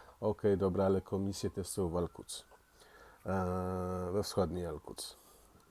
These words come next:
E, na co Izrael mówi: „Nie po to mur budowaliśmy i to wszystko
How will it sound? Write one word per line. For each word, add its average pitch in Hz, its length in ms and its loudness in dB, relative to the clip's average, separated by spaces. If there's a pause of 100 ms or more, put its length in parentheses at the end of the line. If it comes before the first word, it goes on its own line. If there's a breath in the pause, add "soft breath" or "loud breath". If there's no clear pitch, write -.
E, 90 460 -6
na 107 160 0
co 110 240 2
Izrael 104 500 2
mówi: 104 560 0
„Nie 98 120 0
po 104 160 0
to 101 180 0
mur 95 280 0
budowaliśmy 95 840 0
i 98 120 -4
to - 140 -14
wszystko 95 440 -2